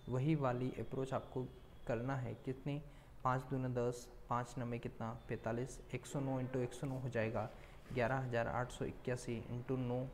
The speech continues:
बटे कितना, दो, ये करोगे आप तो आपका आंसर आएगा एट फ़ोर सिक्स फ़ोर पॉइंट फ़ाइव ज़ीरो।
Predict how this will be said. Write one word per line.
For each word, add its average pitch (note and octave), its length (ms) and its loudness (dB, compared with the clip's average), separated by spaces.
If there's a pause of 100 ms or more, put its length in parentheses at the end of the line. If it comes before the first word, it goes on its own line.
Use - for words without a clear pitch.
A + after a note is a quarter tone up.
बटे A2 280 0
कितना, B2+ 320 -2 (140)
दो, A2 240 0 (460)
ये C#3+ 140 6
करोगे A#2+ 380 6
आप A2 380 4
तो C3 60 0
आपका C3+ 380 0
आंसर A#2 300 0
आएगा A2 420 2
एट C3 280 0 (120)
फ़ोर A#2 300 -2
सिक्स - 420 -6
फ़ोर A2+ 400 -4
पॉइंट A2+ 300 -4
फ़ाइव A2+ 300 -6
ज़ीरो। C3+ 260 -6